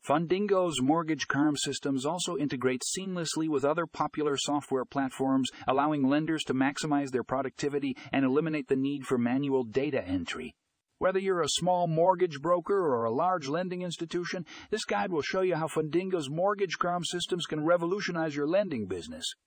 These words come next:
So don't wait any longer. Click here to read the ultimate guide to lending software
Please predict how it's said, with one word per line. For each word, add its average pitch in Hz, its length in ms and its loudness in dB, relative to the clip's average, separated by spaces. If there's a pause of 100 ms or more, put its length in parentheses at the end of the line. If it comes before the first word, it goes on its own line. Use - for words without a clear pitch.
(340)
So 127 80 2
don't 175 160 2
wait 175 180 4
any 131 180 2
longer. 110 420 -2 (160)
Click 175 200 -2
here 151 200 2
to 131 80 2
read 143 260 0
the 135 140 2
ultimate 135 340 0
guide 135 240 0
to 123 80 0
lending 131 320 -2
software 135 580 0